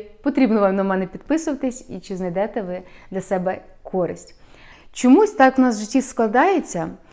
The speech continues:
що саме почати діяти найважче. Як то кажуть, подорож у тисячу кілометрів починається з першого кроку, з найтяжчого для нас кроку.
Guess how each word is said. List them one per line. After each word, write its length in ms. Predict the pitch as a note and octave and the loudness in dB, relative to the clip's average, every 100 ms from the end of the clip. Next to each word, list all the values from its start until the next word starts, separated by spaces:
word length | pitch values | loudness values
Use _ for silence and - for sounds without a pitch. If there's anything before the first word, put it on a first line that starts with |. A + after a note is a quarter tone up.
| - - - | -20 -20 -18
що 320 | - - A#3 | -10 0 0
саме 380 | A3+ B3+ C4 C4 | 2 4 6 6
почати 500 | C4 A3 B3+ B3+ B3+ | 4 -2 0 2 0
діяти 840 | F#3 A#3+ D#4+ D#4 D#4 A#3+ A3 G#3+ - | 2 4 4 4 6 6 6 4 2
найважче. 640 | A3 B3 G3+ E3 D#3+ - | 2 2 2 0 -4 -6
Як 140 | F3 - | -6 -4
то 100 | G#3 | 0
кажуть, 380 | G#3 G3+ F#3+ | 0 0 -4
подорож 400 | - A3+ G#3+ A3 | 0 2 4 0
у 60 | - | -2
тисячу 380 | A3 A3 G3 G#3+ | -4 -4 -4 -4
кілометрів 480 | G#3+ G#3 C4 D4 B3 | 0 2 2 0 -4
починається 500 | G3+ G#3+ G#3+ A3+ G#3+ | -6 -6 -4 -4 -6
з 80 | |
першого 500 | - A3 G#3 A3 G3+ | -4 -6 -4 -2 -2
кроку, 460 | G3+ C4 E4+ E4 C4 - - - | 0 2 2 2 -2 -2 -16 -8
з 160 | G3+ | 2
найтяжчого 960 | G#3+ C4 C4+ C4 C#4 A#3+ G#3 - A3 G3+ | 6 8 6 6 8 8 6 2 2 2
для 180 | F#3+ G#3 | 2 2
нас 340 | A3 G#3 - | 2 2 -2
кроку. 580 | - B3 D4+ E4 A3+ F#3 | -2 6 6 6 4 2